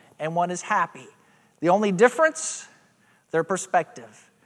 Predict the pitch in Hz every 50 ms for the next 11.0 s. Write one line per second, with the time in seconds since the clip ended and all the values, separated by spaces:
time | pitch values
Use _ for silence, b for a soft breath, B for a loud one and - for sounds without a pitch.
0 | _ _ _ - 147 - - 214 214 214 - 269 226 - 247 240 247 240 - 254
1 | 226 240 247 247 240 226 220 262 262 262 285 277 294 - - - b b b b
2 | b _ - 170 160 156 139 185 208 226 247 262 254 233 220 262 247 240 240 220
3 | 190 196 254 254 254 - 294 285 285 - - - b b b b b b b 160
4 | 165 185 185 180 190 185 190 214 214 214 214 226 262 285 285 294 277 240 302 349
5 | 339 277 254 - 226 202 190 180 175 180 180 170 165 165 156 147 147 175 156 147
6 | 151 147 151 131 - - 127 117 - _ - b b b b b b b b _
7 | _ _ _ _ - 202 233 262 262 247 220 269 277 262 233 202 208 196 - -
8 | 233 240 254 247 247 247 240 247 254 285 330 294 - - - - - - _ _
9 | _ _ _ _ _ _ _ _ _ _ _ _ _ _ _ _ - 143 151 165
10 | 160 - 175 175 175 185 180 - - 147 143 123 - - - - - _ -